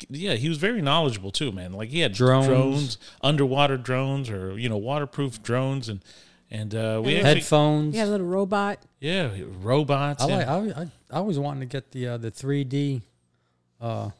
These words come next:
Speaker 2: what do you call it? Three D, uh,
Speaker 1: What the hell did you?
Speaker 3: Oh, that
Speaker 2: You see
Speaker 3: thing
Speaker 2: that
Speaker 3: that he
Speaker 2: fan
Speaker 3: had,
Speaker 2: that was
Speaker 3: that
Speaker 1: Oh, the
Speaker 3: sign
Speaker 1: fan?
Speaker 2: right.
Speaker 1: That was
Speaker 2: Hologram.
Speaker 1: pretty, the ho-
Speaker 3: The
Speaker 2: The three D
Speaker 3: hologram.
Speaker 2: hologram. That was cool as
Speaker 1: That
Speaker 3: That
Speaker 2: shit.
Speaker 1: was
Speaker 3: was
Speaker 1: really
Speaker 3: cool.
Speaker 1: neat, man. That was really neat. Yeah, not only that, we, we bought these, um,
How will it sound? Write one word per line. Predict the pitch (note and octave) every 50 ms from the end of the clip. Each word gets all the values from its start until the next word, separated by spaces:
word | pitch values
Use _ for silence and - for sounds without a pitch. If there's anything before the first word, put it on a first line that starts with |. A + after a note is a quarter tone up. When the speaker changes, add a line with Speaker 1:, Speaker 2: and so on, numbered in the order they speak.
| _ _ _
Speaker 2:
what | _ B2+
do | A#2+
you | A#2
call | - - C3 A#2+ A2+
it? | A2+
Three | - - B2 B2+ B2
D, | A#2 B2 B2 B2 A#2 A#2
uh, | A#2 A#2 A2+ A2+ A2+ - - A#2+ G#2+ _ _ _ _ _ _ _ _ _ _ _ _ _ _ _ _ _ _ _ _ _ _ _ _ _ _ _ _ _ _ _ _ _
Speaker 1:
What | C3+ _
the | - C#3+
hell | C#3 C#3
did | C3+ C3+ C3 C3+
you? | C3 A#2+ A2+ G#2+ - _ _ _ _ _ _
Speaker 3:
Oh, | - C4 C4+
that | C4 B3
Speaker 2:
You | A3+ -
see | - -
Speaker 3:
thing | F3
Speaker 2:
that | D#3+ D3+ C#3+
Speaker 3:
that | -
he | -
Speaker 2:
fan | - E3+ F#3 F3+ F3 D#3+
Speaker 3:
had, | D3 B2
Speaker 2:
that | A#2+
was | B2 A#2+
Speaker 3:
that | - E3+
Speaker 1:
Oh, | G3 F#3
the | C3+ C3+
Speaker 3:
sign | D#3 D#3
Speaker 1:
fan? | D#3 D3+ E3 F3+ F#3+
Speaker 2:
right. | G3 D#3+ B2 - _ _ _ _
Speaker 1:
That | D3 F3+
was | A3 A#3
Speaker 2:
Hologram. | E3 F3+ G3 F3+ D3+ C3 D3 C#3+ C3 B2+ A2
Speaker 1:
pretty, | G2+ G2+
the | C3
ho- | - D3 D#3 G3+ A3+ A3+ A3+
Speaker 3:
The | A#3
Speaker 2:
The | A3+ D#3
three | E3 E3+
D | E3+ D#3+ F3 F3
Speaker 3:
hologram. | D3 C3+ D#3 D#3+ E3+ D#3+ C3+
Speaker 2:
hologram. | A2 A2 A2+ A2 G#2+ G#2 A2
That | C3+ F3 G3+
was | F#3 - -
cool | - - C3 A#2+ A#2 B2+
as | B2
Speaker 1:
That | B2+ C3+
Speaker 3:
That |
Speaker 2:
shit. | C3+
Speaker 1:
was | B2+ G#2
Speaker 3:
was | A2 B2+
Speaker 1:
really | C#3 C3
Speaker 3:
cool. | C3 B2+ A#2+
Speaker 1:
neat, | A2+ G#2+ -
man. | G2+ G2+ G#2 G2+ G2 G2 - _
That | - A2
was | A2 G#2 G#2
really | A2+ A#2 A2+ A2
neat. | A2 A2 A2
Yeah, | B2+ D#3+ E3 D3+ D3
not | C#3 C#3 C#3+ D#3+ E3
only | E3+ D#3+ D3
that, | C#3 B2 B2
we, | C3+ D3 C#3 -
we | C#3 C#3+
bought | C#3 C3+ D3 D3 C#3+ -
these, | C#3+ B2+ A#2 -
um, | B2 A#2 A2 G#2+ G#2 G2 G2